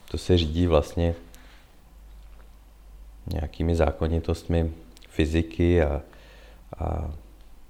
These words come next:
nějaké dynamiky kapalin a podobně. A,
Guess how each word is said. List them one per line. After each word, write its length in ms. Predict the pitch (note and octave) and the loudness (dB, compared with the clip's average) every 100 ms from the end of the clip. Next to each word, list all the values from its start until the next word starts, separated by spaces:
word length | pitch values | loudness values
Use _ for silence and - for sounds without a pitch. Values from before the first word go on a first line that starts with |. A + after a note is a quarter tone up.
| - - F2 E2+ | -20 -16 -10 -8
nějaké 400 | E2 - D#2+ D2+ | -8 -6 -6 -4
dynamiky 640 | D#2 D#2 D#2 D#2+ D#2+ - | -2 0 2 2 -2 -2
kapalin 500 | - C#2+ E2+ D#2+ D#2+ | -2 2 4 4 4
a 60 | C#2+ | 4
podobně. 580 | D#2+ D#2+ E2 F2 F2 - - - - - - - - - - - - - - - - - - - | 6 6 6 4 4 0 -10 -18 -18 -18 -18 -20 -20 -20 -16 -16 -18 -20 -20 -20 -18 -16 -18 -2
A, 460 | D#2+ D2+ D#2 D#2+ | 4 6 8 8